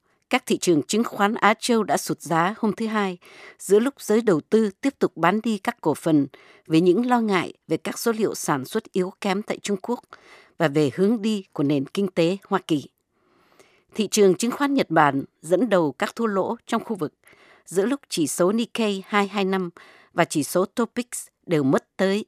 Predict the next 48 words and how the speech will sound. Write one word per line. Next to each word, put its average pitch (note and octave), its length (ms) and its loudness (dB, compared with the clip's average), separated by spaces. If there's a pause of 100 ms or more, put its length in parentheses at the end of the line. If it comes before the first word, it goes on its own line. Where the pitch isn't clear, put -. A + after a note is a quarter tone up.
ba G#3 180 2 (180)
phần D3 200 0
trăm F#3 240 -2
trị - 240 -8
giá. E3+ 320 0 (1300)
Chỉ F3+ 140 2
số G#3 200 0
chứng B3 200 -2
khoán A#3+ 320 -2
trên A#3+ 160 -4
các C4+ 160 -6
thị F3+ 160 -4
trường D3 300 2
Nam G#3+ 180 2
Triều E3 240 -2
Tiên G#3 340 -2 (400)
và E3 160 2
thị - 180 -6
trường D#3+ 320 2
Australia G3+ 720 -4
cũng F#3+ 160 0
sụt - 220 -4
giảm C#3 260 -4
đáng F#3+ 200 -4
kể E3 300 -6 (100)
hôm G3 260 -4
thứ F#3+ 120 -8
Hai. F#3 380 -8 (1040)
Vụ F3+ 160 4
bán G#3+ 200 2
tháo A#3 240 -2
các - 220 -6
cổ E3 120 -2
phần D3+ 280 2
tại B2+ 160 -4
châu A3+ 180 -2
Á G3 300 -4
đã - 100 -2
tăng A3+ 280 -2
tốc - 200 -6 (480)
sau B3 180 -2
khi B3 220 -2
chỉ D3+ 180 -4
số F#3 260 0
sản D3+ 260 0
xuất - 240 -6
tại C#3+ 120 -4
Trung A3 200 -4